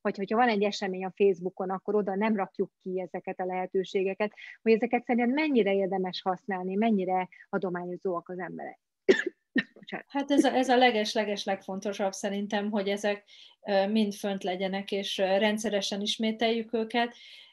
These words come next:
Speaker 2: és a, a, tehát a hírlevélben is, a Fe-, Facebookon, a,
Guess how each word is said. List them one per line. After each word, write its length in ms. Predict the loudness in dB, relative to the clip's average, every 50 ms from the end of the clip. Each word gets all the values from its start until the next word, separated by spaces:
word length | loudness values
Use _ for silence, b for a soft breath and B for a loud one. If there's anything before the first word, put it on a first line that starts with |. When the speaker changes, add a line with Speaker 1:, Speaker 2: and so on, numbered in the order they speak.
| B _
Speaker 2:
és 320 | -4 -2 -2 -2 -2 -2
a, 160 | -2 -2 -2
a, 220 | -2 -4 -8 -8 -6
tehát 200 | -4 -4 -4 -4
a 40 | -6
hírlevélben 800 | -2 2 4 4 4 4 4 2 4 4 4 4 4 2 0 0
is, 420 | 0 -2 -2 -4 -6 -8 -10 _ _ _ _ _ _ _ _ _
a 500 | -8 -4 -2 -2 -2 -2 -4 -8 -10 -8
Fe-, 260 | -4 -2 0 0 -2 -2
Facebookon, 840 | -2 0 0 0 0 -2 -8 -12 -10 _ -6 -4 -4 -4 -4 -4 -4
a, 280 | -4 -6 -6 -8 -10